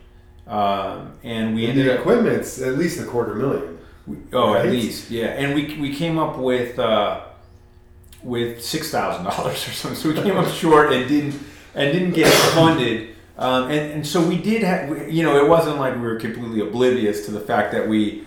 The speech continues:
Speaker 1: wanted to spend a lot of money on a course, but what we were gonna do with that twenty thousand dollars was, um,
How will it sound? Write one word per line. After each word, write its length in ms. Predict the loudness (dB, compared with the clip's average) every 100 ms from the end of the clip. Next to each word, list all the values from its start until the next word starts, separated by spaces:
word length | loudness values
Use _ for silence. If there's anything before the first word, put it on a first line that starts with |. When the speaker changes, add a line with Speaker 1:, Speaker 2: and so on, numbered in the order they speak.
| -10
Speaker 1:
wanted 340 | 0 2 2 0
to 80 | -4
spend 260 | -2 0
a 40 | 2
lot 160 | 0
of 40 | 0
money 160 | -2
on 120 | -4
a 40 | -2
course, 220 | 2 2
but 80 | 0
what 160 | 0 2
we 60 | 4
were 140 | 4
gonna 240 | 2 -2
do 160 | 0 0
with 140 | 2
that 220 | 2 0 -2
twenty 200 | -6 -4
thousand 340 | -2 0 -2
dollars 420 | 0 0 2 0 -2 -12 -18 -20 -4
was, 580 | 6 6 6 -2 -10 -8
um, 640 | -2 0 0 -2 -6 -10